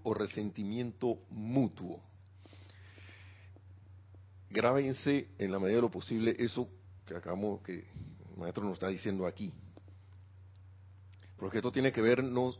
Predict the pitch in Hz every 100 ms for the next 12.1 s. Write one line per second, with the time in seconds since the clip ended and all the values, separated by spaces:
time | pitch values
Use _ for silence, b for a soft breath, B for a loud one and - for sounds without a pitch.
0 | - - 123 127 131 151 - - - -
1 | - - - - - 117 120 131 - 120
2 | 139 131 160 160 147 123 107 98 95 160
3 | 139 92 82 - - - - - - -
4 | - - 101 107 104 95 120 127 123 131
5 | - 101 92 95 92 - 113 110 131 123
6 | 131 - B B B B B B B B
7 | B B B - - - - 101 123 110
8 | 120 120 123 123 147 - 113 - - -
9 | - - - - - - - - - -
10 | - - - - - - - - 113 120
11 | 135 127 120 117 123 117 104 113 120 123
12 | 117